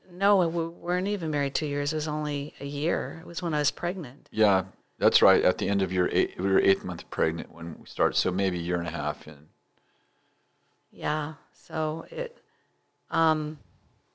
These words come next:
Speaker 1: yeah, I was, I was really scared. I had no idea what was going on. There wasn't a whole lot of people to ask.
Speaker 2: Mm-hmm.
Speaker 1: Um, I was young. I was a kid having kids.
Speaker 2: Mm-hmm.
Speaker 1: You were super young. I didn't understand.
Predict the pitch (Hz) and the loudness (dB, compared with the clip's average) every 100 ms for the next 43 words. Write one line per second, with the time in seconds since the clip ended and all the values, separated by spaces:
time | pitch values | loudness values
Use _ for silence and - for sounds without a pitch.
0 | _ _ _ _ - 170 113 - - 202 | _ _ _ _ -2 0 2 0 6 10
1 | 240 185 175 180 208 180 202 214 202 - | 10 8 4 6 6 6 6 6 4 4
2 | 175 151 175 170 170 170 170 190 170 156 | 4 6 4 2 4 4 4 4 4 4
3 | 165 160 - 156 147 156 156 160 156 156 | 4 2 2 2 4 4 4 4 0 0
4 | 165 151 165 147 165 170 156 - 175 147 | 2 0 -2 -6 -4 -2 -4 -4 -8 -10
5 | - - 160 165 165 - - - 104 95 | -18 -8 -2 -2 -2 -4 -6 -8 -12 -10
6 | 95 92 95 _ _ _ _ - 151 147 | -8 -10 -14 _ _ _ _ -4 -2 0
7 | 135 117 - 156 165 151 175 170 147 147 | -2 -6 -2 0 0 -2 -2 4 4 4
8 | 165 - 165 170 156 - - - - - | 2 -2 -2 -2 -4 -8 -10 -16 -4 2
9 | 170 165 156 147 147 139 151 147 175 - | 4 4 2 0 -2 -2 -2 -2 -4 -12
10 | - 95 92 98 95 - _ _ _ _ | -14 -14 -12 -12 -12 -14 _ _ _ _
11 | 185 196 196 185 180 196 185 180 170 139 | -14 -10 0 2 2 0 -2 -4 -2 -2
12 | 147 135 151 175 175 170 170 - - 156 | 0 0 0 0 -2 -4 -6 -4 -2 0
13 | 147 147 151 | 0 -2 -6